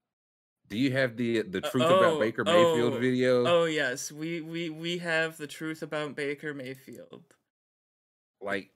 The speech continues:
Speaker 1: okay,
Speaker 2: Do
Speaker 1: this is
Speaker 2: do we wanna watch the video or do we want to just pull up the stats? 'Cause he
Speaker 1: I, I feel like we should watch some of the vi-, I feel like,
Speaker 2: Okay.
Speaker 1: 'cause I feel like you have to get a little bit of the con-, I watched that whole video yesterday.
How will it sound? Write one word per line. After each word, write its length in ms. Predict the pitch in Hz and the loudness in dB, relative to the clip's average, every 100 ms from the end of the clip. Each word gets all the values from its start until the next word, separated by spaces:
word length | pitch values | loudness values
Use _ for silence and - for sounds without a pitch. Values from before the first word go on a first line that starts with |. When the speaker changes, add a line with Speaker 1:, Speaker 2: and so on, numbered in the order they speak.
| _ - | _ -2
Speaker 1:
okay, 400 | 110 117 85 69 _ - | 0 2 0 -2 _ -4
Speaker 2:
Do 100 | 92 | 2
Speaker 1:
this 160 | 175 175 | 2 4
is 280 | 143 117 - | 2 0 -6
Speaker 2:
do 300 | 160 180 190 | -12 -8 -4
we 120 | 220 | -2
wanna 240 | 214 240 | 0 0
watch 360 | 214 220 233 - | 2 2 0 -6
the 100 | 180 | -6
video 520 | 160 170 208 233 254 | -6 -4 -2 0 0
or 240 | - 165 | 0 -2
do 180 | 156 170 | -2 -6
we 140 | 165 156 | -6 -6
want 360 | 160 160 147 | -4 -6 -6
to 180 | - 160 | -12 -12
just 220 | 147 143 | -12 -14
pull 220 | - 165 151 | -8 -6 -6
up 160 | 131 | -8
the 80 | 143 | -12
stats? 720 | 131 147 139 117 - - - - _ _ _ | -8 -6 -4 -6 -10 -14 -16 -20 _ _ _
'Cause 140 | 165 - | -8 -6
he 100 | 196 | 0
Speaker 1:
I, 180 | 160 - 139 | 0 0 -2
I 80 | |
feel 180 | - 196 | 0 2
like 100 | 180 | 2
we 120 | 165 170 | 2 0
should 120 | 147 | 0
watch 320 | 139 123 - - | 0 -2 -6 -16
some 360 | - 135 127 | -4 -2 0
of 100 | 117 | 2
the 100 | 104 | 0
vi-, 160 | 95 110 | 0 2
I 100 | 170 | 2
feel 160 | 170 131 | 4 2
like, 60 | 110 | 2
Speaker 2:
Okay. 60 | 104 | 0
Speaker 1:
'cause 80 | |
I 80 | 107 | 0
feel 120 | 135 | 2
like 140 | 123 107 | 0 2
you 120 | 110 | -2
have 120 | 110 | -2
to 80 | 110 | -4
get 120 | 104 | -4
a 40 | 98 | 0
little 220 | 101 95 | 0 0
bit 140 | 92 | -2
of 80 | 90 | -4
the 60 | 80 | -6
con-, 240 | - 95 - | -8 -6 0
I 80 | |
watched 300 | 123 139 131 | 2 4 2
that 120 | 120 104 | 0 2
whole 200 | 117 120 | 2 2
video 380 | 113 107 92 | 2 2 0
yesterday. 440 | 80 78 73 76 | -2 -6 -8 -12